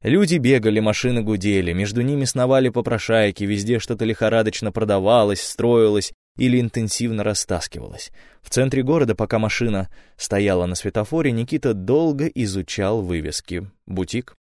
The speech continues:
ярмарка сельхозпроизводителей и галерея современного искусства на здании бывшего заводского дома культуры. И насчитал по дороге не меньше десятка салончиков мобильной связи.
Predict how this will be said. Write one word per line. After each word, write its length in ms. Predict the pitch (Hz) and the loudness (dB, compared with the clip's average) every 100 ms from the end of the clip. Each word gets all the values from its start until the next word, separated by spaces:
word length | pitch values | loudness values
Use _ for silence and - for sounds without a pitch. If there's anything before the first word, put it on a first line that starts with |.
| _ | _
ярмарка 680 | - 113 131 117 104 95 85 | 2 4 4 2 -2 -2 -2
сельхозпроизводителей 1300 | 120 101 - 110 107 95 87 90 90 - 104 107 - - - | -2 -2 -2 -2 0 -2 0 0 -2 -4 -8 -12 -16 -20 -12
и 240 | 135 170 185 | -4 -2 0
галерея 480 | 127 113 104 120 127 | 2 4 4 2 0
современного 720 | 101 92 90 90 87 87 87 | -2 -2 0 0 -2 -4 -4
искусства 580 | - - - - - _ _ _ | -6 -10 -10 -10 -16 _ _ _
на 160 | 110 | -2
здании 380 | 110 117 147 120 | 2 2 2 2
бывшего 340 | 98 101 - 92 | 0 -2 -4 -2
заводского 480 | 90 87 - 98 | -2 -2 -2 -4
дома 240 | 85 87 85 | -2 -4 -4
культуры. 500 | 90 82 78 - - _ _ _ - | -8 -8 -12 -16 -20 _ _ _ -4
И 120 | 117 | 2
насчитал 560 | 131 127 - 131 185 190 | 2 2 -2 0 2 2
по 120 | 160 | 4
дороге 340 | 123 131 160 139 | 4 4 2 0
не 120 | 123 | 0
меньше 300 | 139 135 113 | -2 -2 -4
десятка 520 | 101 - 135 - 165 | -2 0 -2 -2 -4
салончиков 680 | - 117 101 104 - - - | 0 0 0 -2 -6 -8 -6
мобильной 420 | 98 82 80 87 | -6 -6 -8 -8
связи. 520 | - 62 - - - | -8 -10 -10 -12 -14